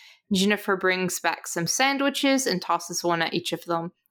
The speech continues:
and she explains she feels better after having some antiacid.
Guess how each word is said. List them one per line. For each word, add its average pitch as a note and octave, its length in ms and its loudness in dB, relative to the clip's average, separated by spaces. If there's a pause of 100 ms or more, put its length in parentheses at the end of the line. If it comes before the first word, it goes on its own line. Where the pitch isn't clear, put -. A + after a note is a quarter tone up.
and F#3 120 2
she - 120 0
explains A#3+ 500 0
she - 160 2
feels F#3 320 -2
better D#3+ 340 0
after F3 320 -4
having E3+ 340 -2
some E3 280 -2
antiacid. D#3 720 -4